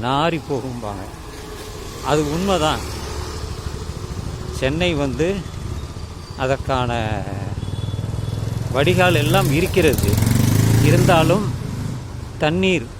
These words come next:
நடு ரோட்டிலே நிக்குது. அந்த ஓரத்தில் இதோ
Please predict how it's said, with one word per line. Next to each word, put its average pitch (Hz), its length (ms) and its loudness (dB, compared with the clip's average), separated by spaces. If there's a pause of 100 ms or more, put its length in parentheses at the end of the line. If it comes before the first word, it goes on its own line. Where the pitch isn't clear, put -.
(180)
நடு 160 200 4 (100)
ரோட்டிலே 170 440 2 (100)
நிக்குது. 107 340 -4 (1000)
அந்த 131 140 -2 (180)
ஓரத்தில் 170 500 2 (320)
இதோ 139 140 -2